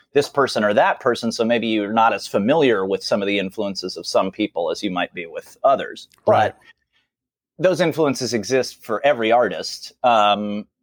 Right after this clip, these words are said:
Speaker 1: and so in a way, I kinda think for me, putting together these, these influences, some that might seem like some people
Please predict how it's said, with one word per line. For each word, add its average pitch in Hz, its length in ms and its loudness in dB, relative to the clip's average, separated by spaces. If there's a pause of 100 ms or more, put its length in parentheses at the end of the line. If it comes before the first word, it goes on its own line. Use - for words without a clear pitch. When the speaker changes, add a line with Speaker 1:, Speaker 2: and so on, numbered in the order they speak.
(160)
Speaker 1:
and 143 500 2
so 170 480 0
in 180 140 -2
a 165 80 -2
way, 180 400 0
I 135 180 -2
kinda 147 300 -4
think 143 340 -4 (100)
for 123 200 -6
me, 160 280 -2
putting 156 340 -2
together 131 440 2
these, 110 480 -2
these 113 240 0
influences, 120 720 0
some 117 260 0 (100)
that 113 140 2
might 123 240 0
seem 127 240 2
like 101 200 2
some 139 240 0
people 98 520 0